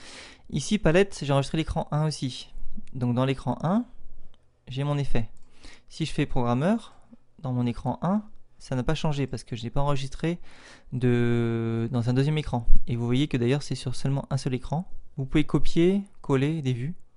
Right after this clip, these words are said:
Euh, mais bon, enfin, je vous laisse, euh, tripoter tout ça, euh, selon les, vos envies, vos besoins.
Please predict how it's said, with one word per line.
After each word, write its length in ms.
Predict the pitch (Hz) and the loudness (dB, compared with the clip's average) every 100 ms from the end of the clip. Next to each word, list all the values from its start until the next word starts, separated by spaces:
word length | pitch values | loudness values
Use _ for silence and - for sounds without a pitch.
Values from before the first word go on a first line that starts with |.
| - - | -20 -14
Euh, 400 | 226 78 73 - | -12 -10 -12 -10
mais 200 | 151 131 | -8 -8
bon, 180 | 131 147 | -8 -10
enfin, 280 | 139 - 123 | -8 -4 -4
je 60 | 131 | -4
vous 100 | 120 | -2
laisse, 260 | 127 131 - | -4 -4 -6
euh, 460 | 120 120 120 117 117 | -4 -4 -4 -6 -8
tripoter 400 | - 151 151 147 | -8 -6 -6 -6
tout 120 | 156 | -6
ça, 420 | 139 156 160 - - | -2 -2 -2 -8 -6
euh, 360 | 127 127 123 | -4 -4 -6
selon 360 | 120 - 131 135 | -8 -8 -4 -4
les, 100 | 127 | -4
vos 240 | 123 120 | -6 -4
envies, 260 | 123 120 135 | -4 -4 -6
vos 140 | 127 | -6
besoins. 380 | 123 120 120 110 | -4 -4 -4 -6